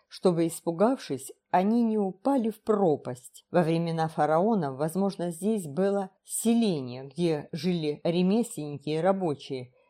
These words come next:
высекавшие и украшавшие гробницы. Потом в этих местах осели коптские монахи.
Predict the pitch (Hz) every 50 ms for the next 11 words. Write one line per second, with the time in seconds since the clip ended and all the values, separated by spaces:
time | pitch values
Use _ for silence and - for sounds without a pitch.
0 | _ - 156 165 180 180 175 - 175 175 - 180 165 165 156 - - - 170 160
1 | 156 151 151 165 - _ _ _ - 175 175 156 143 - - 190 175 - - 170
2 | 165 156 - - - 175 180 175 - - - 165 160 156 160 180 196 208 185 190
3 | 180 147 127 123 120 - - - - - - - - 208 208 - 392 349 240 247
4 | 240 - 226 202 196 180 180 - - - 226 247 247 - - - 185 180 - -
5 | 208 220 233 226 208 208 208 208 - _ - 208 214 208 - - - - - -
6 | 202 190 185 185 180 190 214 226 233 226 185 151 139 - - - 139 131 135